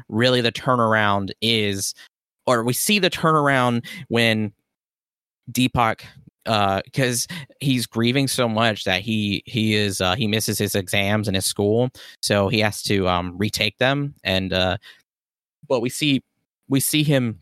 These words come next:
able to come through to finally get back to going to school, to continue his education and get a job. And then we see, um, we see, uh, Diva,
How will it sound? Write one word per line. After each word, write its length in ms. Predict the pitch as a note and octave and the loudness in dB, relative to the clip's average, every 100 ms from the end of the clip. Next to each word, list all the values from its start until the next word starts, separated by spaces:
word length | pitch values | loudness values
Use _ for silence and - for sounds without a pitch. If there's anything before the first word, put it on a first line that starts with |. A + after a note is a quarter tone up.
| _ _ _ _ _ _ _ - | _ _ _ _ _ _ _ -4
able 180 | A#2 A#2+ | -2 -2
to 100 | A#2+ | -2
come 240 | A#2 G2+ | -2 -2
through 580 | - D3 D3 C#3 C3+ A#2+ | 0 2 4 4 2 -2
to 180 | - G#2 | -4 -4
finally 300 | A#2+ A2+ A2 | 0 0 0
get 140 | G2+ | -2
back 160 | G2+ G2 | -6 -6
to 80 | - | -2
going 180 | A2 | 0
to 60 | B2+ | 0
school, 520 | - C3 A2+ A2+ A2 | -2 -2 0 0 0
to 180 | - F#2+ | -2 -4
continue 420 | - - C3 C3 | -6 -4 -2 0
his 100 | B2+ A#2+ | 0 0
education 680 | A#2 - G#2 - G#2 G2+ - - - _ - | -2 -2 -2 -2 -2 -2 -6 -12 -18 _ -6
and 320 | F#2+ F#2 F#2+ | -4 -2 -4
get 140 | - C#3+ | -2 -2
a 40 | |
job. 440 | A#2+ G#2 G2+ G2+ G2 | 0 0 2 0 0
And 120 | G2 | -2
then 120 | F#2+ | -2
we 100 | G2 | -2
see, 400 | - G#2 G2 F#2+ - - C#3+ D3 - | -2 -2 0 -2 -6 -20 -20 -16 -4
um, 480 | F2+ F#2 F#2 F#2 A#2 _ _ _ _ _ _ _ _ _ _ _ _ - _ _ _ _ - | 0 0 -2 -6 -10 _ _ _ _ _ _ _ _ _ _ _ _ -20 _ _ _ _ -4
we 80 | A2+ | -2
see, 340 | - G#2+ G2 | 0 0 0
uh, 240 | F2+ F2+ F2+ _ _ _ _ _ _ _ _ _ | 0 -2 -4 _ _ _ _ _ _ _ _ _
Diva, 480 | C3 D#3+ C3 A#2 A2+ | -2 0 2 2 0